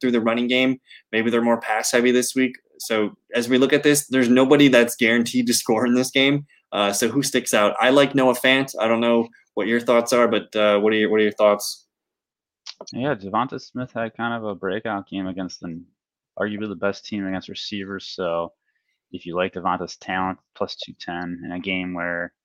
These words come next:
Speaker 2: this, you know, what are we looking at for over-unders? You know, a couple scores each team, twenty-one twenty-three. So where do these touchdowns come from? Um, <laughs> yeah, one of these running backs is gonna fall into the end zone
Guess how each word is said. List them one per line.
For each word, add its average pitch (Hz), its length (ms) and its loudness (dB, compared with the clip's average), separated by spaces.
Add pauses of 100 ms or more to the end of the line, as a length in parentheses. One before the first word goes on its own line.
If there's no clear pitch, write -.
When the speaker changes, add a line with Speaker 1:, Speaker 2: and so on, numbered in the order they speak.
(100)
Speaker 2:
this, - 440 -12
you 82 80 -18
know, 82 140 -14
what 85 100 -10
are 85 60 -10
we 82 100 -10
looking 85 300 -10
at 82 160 -8
for 82 180 -8
over-unders? 82 880 -8
You - 140 -20
know, 82 200 -16
a - 560 -18
couple 101 160 -2
scores 98 460 -2
each 101 220 -8
team, 98 340 -4 (280)
twenty-one 92 300 -8
twenty-three. 87 680 -10
So - 400 -10
where 101 200 0
do 101 60 0
these 92 160 -6
touchdowns 101 480 -8
come 104 320 -8
from? 107 240 -6 (880)
Um, - 200 -18 (260)
<laughs> - 280 -14
yeah, 92 180 -2
one 90 200 -2
of 113 40 0
these 98 140 -2
running 98 220 -2
backs 90 240 -2
is 87 100 -14
gonna 87 160 -8
fall 90 300 -4
into 90 180 -10
the 82 120 -10
end 82 200 -10
zone 85 360 -8